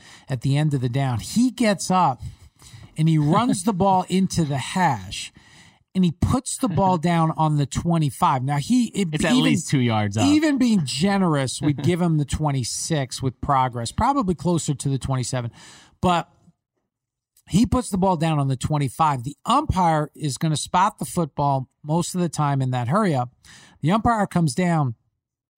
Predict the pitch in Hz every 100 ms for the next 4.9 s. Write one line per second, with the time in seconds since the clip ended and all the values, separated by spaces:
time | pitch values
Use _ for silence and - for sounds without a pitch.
0 | _ _ - _ _ _ _ _ _ _
1 | _ _ 170 147 - - 262 302 233 180
2 | - 170 151 - 240 - 226 214 - 127
3 | 208 202 160 143 135 123 117 202 233 185
4 | 180 - 143 139 175 190 - 127 107